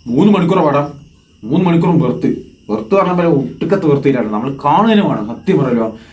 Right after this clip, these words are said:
പിന്നെ എന്താ ചോദിച്ചാൽ എനിക്ക് ഇഷ്ടപ്പെട്ട വിഷയം ആദ്യം ഇല്ല ഇവര് സിദ്ധാർത്ഥ ഉണ്ടല്ലോ, കം ബാക്ക് ഇന്ത്യൻ മണ്ട് ഇടും. എന്താ വെച്ചാൽ ഇന്ത്യൻ എവിടെയാണെന്ന് ആർക്കും അറിയില്ല സംഭവം. കം ബാക്ക് ഇന്ത്യൻ മണ്ട് ഹാഷ്ടാഗ് കയറ്റി ഇടും. അത് ഏകദേശം എത്രയോ ലക്ഷങ്ങൾ ഷെയർ ആയി. ലാസ്റ്റ് എന്താ വെച്ചാൽ ഈ അഴിമതി നടക്കാനുള്ളൂ നാട്ടിലൊക്കെ. അപ്പൊ കം ബാക്ക് ഇന്ത്യൻ മണ്ട് ഇടുമ്പോ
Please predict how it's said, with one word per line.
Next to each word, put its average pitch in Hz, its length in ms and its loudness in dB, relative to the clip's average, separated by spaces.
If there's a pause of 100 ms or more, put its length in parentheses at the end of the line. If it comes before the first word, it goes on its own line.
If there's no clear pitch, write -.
(360)
പിന്നെ 123 220 0
എന്താ 143 120 4
ചോദിച്ചാൽ 160 260 2
എനിക്ക് 151 160 2
ഇഷ്ടപ്പെട്ട 160 260 0
വിഷയം - 200 0 (100)
ആദ്യം 175 200 2
ഇല്ല 139 400 2 (840)
ഇവര് 139 200 2 (300)
സിദ്ധാർത്ഥ 139 340 -2
ഉണ്ടല്ലോ, 117 240 -2 (380)
കം 139 160 2
ബാക്ക് 151 240 2
ഇന്ത്യൻ 143 200 2
മണ്ട് 143 200 2
ഇടും. 107 120 0
എന്താ - 360 -8
വെച്ചാൽ 156 200 0
ഇന്ത്യൻ 165 200 2
എവിടെയാണെന്ന് 170 340 2
ആർക്കും 185 380 0
അറിയില്ല 135 220 0 (140)
സംഭവം. 117 260 -4
കം 120 160 -4
ബാക്ക് 147 200 0
ഇന്ത്യൻ 139 180 0
മണ്ട് 139 120 0 (100)
ഹാഷ്ടാഗ് 131 360 -2
കയറ്റി 123 240 -2
ഇടും. - 140 -2 (480)
അത് - 200 0
ഏകദേശം 151 440 2
എത്രയോ 170 400 2
ലക്ഷങ്ങൾ 170 280 -2
ഷെയർ 143 260 0
ആയി. 151 140 2
ലാസ്റ്റ് 131 320 -2
എന്താ 147 100 0
വെച്ചാൽ 170 160 0
ഈ 165 280 -2
അഴിമതി 160 360 2
നടക്കാനുള്ളൂ 156 400 0
നാട്ടിലൊക്കെ. 110 420 -2 (220)
അപ്പൊ 107 120 -6
കം 117 220 0
ബാക്ക് 147 220 2
ഇന്ത്യൻ 135 140 -2
മണ്ട് 135 140 0
ഇടുമ്പോ 135 360 0